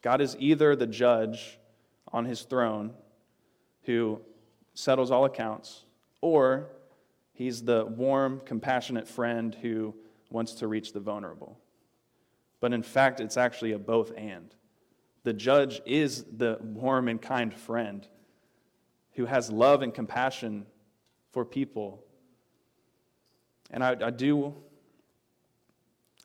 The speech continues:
I do want to say, I feel like I have to make this clear in a, in a victim culture that we live in. God does have a heart for the victim, but even victims will have to stand before God's great white throne,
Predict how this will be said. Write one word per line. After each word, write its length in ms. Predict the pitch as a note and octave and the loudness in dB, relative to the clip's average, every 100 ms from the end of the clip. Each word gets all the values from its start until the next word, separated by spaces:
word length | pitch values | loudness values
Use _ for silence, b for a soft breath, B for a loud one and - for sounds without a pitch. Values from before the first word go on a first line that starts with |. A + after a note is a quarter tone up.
| _ | _
I 80 | A#2 | -4
do 180 | C3 D#3+ | 0 2
want 180 | D#3 | 0
to 120 | D3 B2 | -2 -6
say, 440 | - A#2+ A2+ G#2+ - - _ | 2 4 2 -4 -10 -20 _
I 60 | - | -14
feel 160 | - D3+ | 2 2
like 100 | C3 | 4
I 60 | |
have 160 | B2+ B2+ | 0 0
to 60 | |
make 280 | A2+ A#2+ A#2 | -2 -2 -2
this 180 | A2+ A2 | -4 -4
clear 460 | - B2+ A#2+ A2+ G#2+ | -10 -2 0 0 -2
in 260 | A2+ A2 | -6 -6
a, 260 | G#2+ G#2+ G#2 - b b b b b b b b b _ | -6 -6 -10 -16 b b b b b b b b b _
in 160 | A#2 | -4
a 160 | A2 G#2+ G#2 - | -2 -2 -8 -18
victim 640 | A2 A#2+ B2+ C3+ A#2 G#2+ - | -6 -4 -4 -2 -4 -4 -8
culture 560 | - A#2 - G#2 G2 - - | -2 -2 -2 -8 -8 -12 -8
that 140 | G#2 | -8
we 120 | A2 | -6
live 240 | G#2 G#2+ G#2 | -6 -6 -8
in. 240 | G2+ G2+ - _ _ _ _ _ _ | -12 -14 -18 _ _ _ _ _ _
God 260 | - C#3 B2+ | 2 4 4
does 280 | B2 C3+ C3 | 2 2 2
have 200 | B2+ A2 | -2 -2
a 80 | |
heart 540 | G#2 - A#2 A2+ - - | -8 -2 2 2 -2 -8
for 100 | A2+ | -6
the 80 | G#2 | -6
victim, 480 | G#2 G#2 G2 F#2+ G#2 _ _ _ _ _ _ _ | -8 -10 -14 -16 -20 _ _ _ _ _ _ _
but 320 | - A#2+ A#2+ - | 0 0 -2 -2
even 340 | D3+ D3 B2 | 0 0 -2
victims 600 | A2+ C3 C3+ B2+ A2 G#2+ | 0 -2 0 -2 -2 -4
will 180 | G#2+ A#2+ | -2 -2
have 200 | A#2+ A#2 | 0 -4
to 100 | G#2 | -4
stand 420 | - - A2+ A#2 | -12 -6 -4 -4
before 300 | A2 - G#2+ | -6 -8 -8
God's 340 | G#2 G#2 G2+ - | -4 -4 -6 -10
great 220 | A2 G#2+ | -8 -6
white 280 | G#2 G2+ - | -6 -10 -10
throne, 300 | G#2 G2 | -14 -14